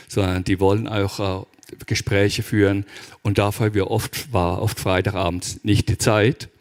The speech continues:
Und, ähm, hab das wirklich so vor Gott bewegt.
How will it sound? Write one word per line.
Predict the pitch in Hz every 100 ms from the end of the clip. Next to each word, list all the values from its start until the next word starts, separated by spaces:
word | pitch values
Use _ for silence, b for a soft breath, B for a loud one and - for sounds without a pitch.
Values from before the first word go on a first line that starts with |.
| B B B B B B B -
Und, | 104 107 104
ähm, | 104 101 104 98
hab | 147
das | - 151
wirklich | 139 147 131
so | 135
vor | 139 123
Gott | 117 -
bewegt. | 104 98 90 -